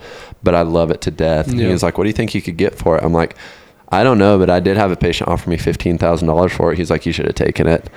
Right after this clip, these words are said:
Speaker 1: I'm like,
Speaker 2: No
Speaker 1: "But
Speaker 2: way.
Speaker 1: no, like, everyone I talk to says that they wish they still had their first vehicle." And, like,
Speaker 2: Yeah.
Speaker 1: "I'm gonna keep it, and it's been really good to me, and I don't really trust that vehicle with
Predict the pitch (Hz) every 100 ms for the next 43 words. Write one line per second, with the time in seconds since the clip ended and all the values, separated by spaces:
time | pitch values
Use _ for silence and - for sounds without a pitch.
0 | - - - 104 98 - - 180 151 -
1 | 160 139 98 90 90 - - 120 131 135
2 | 120 98 110 113 - 104 92 - 90 90
3 | 85 90 92 92 87 92 87 - 90 -
4 | 90 95 87 80 87 90 - 127 98 -
5 | - - - 90 82 120 104 92 92 85
6 | 98 113 107 - 90 87 - - 76 -
7 | 104 92 92 95 95 - 90 90 101 85
8 | 87 87 87 85 - 87 87 - 82 87
9 | 85 - 85 80